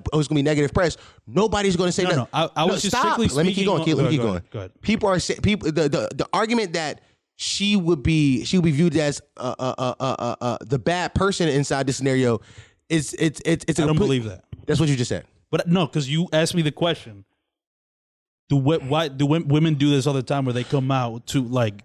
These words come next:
Speaker 1: And you, and you said,
Speaker 2: and I
Speaker 1: and
Speaker 2: was
Speaker 1: you,
Speaker 2: saying the
Speaker 1: and you,
Speaker 2: reason a lot of
Speaker 1: you
Speaker 2: women
Speaker 1: say they
Speaker 2: don't.
Speaker 1: don't.
Speaker 2: But
Speaker 1: So
Speaker 2: I'm not saying here specifically they don't.
Speaker 1: So why say that then? So what? So
Speaker 2: I was
Speaker 1: why
Speaker 2: just proving your point that they don't do it.
Speaker 1: So,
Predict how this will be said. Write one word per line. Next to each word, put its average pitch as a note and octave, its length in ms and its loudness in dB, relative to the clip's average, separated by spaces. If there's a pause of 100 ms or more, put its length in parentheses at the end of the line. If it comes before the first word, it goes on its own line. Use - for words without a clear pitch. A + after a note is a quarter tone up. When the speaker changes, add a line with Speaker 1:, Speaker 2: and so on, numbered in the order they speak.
Speaker 1:
And D#3+ 120 2
you, F#3 80 2
and F3 120 2
you G#3+ 120 4
said, G3+ 160 -2
Speaker 2:
and G3 80 2
I - 40 0
Speaker 1:
and E3+ 100 2
Speaker 2:
was F#3 40 2
Speaker 1:
you, F3+ 60 2
Speaker 2:
saying A3+ 160 0
the G3 80 2
Speaker 1:
and F3+ 80 4
you, G3+ 60 4
Speaker 2:
reason G#3+ 280 0
a E3 80 0
lot E3+ 160 2
of F3 60 4
Speaker 1:
you E3+ 60 4
Speaker 2:
women F3 40 0
Speaker 1:
say G#3+ 100 2
they F#3+ 140 2
Speaker 2:
don't. F#3+ 320 2
Speaker 1:
don't. - 60 -12
Speaker 2:
But - 180 -20
Speaker 1:
So G3+ 140 2
Speaker 2:
I'm G3 80 2
not A#3 120 2
saying G#3+ 260 2
here G3+ 200 0
specifically D#3 680 -4
they B2 140 -8
don't. G#2 240 -16
Speaker 1:
So - 180 0
why F3+ 220 2
say A#3 220 0
that C#3 180 0
then? - 120 -6 (120)
So F#3 140 2
what? F#3+ 200 2
So D#3+ 80 -2
Speaker 2:
I F3+ 40 2
was G3+ 140 0
Speaker 1:
why A3+ 60 -2
Speaker 2:
just G3+ 140 -2
proving G#3+ 220 2
your F#3 80 2
point G#3+ 180 0
that F3+ 80 0
they D#3+ 140 2
don't D#3 200 -2
do D#3+ 180 2
it. - 160 -14
Speaker 1:
So, - 140 -2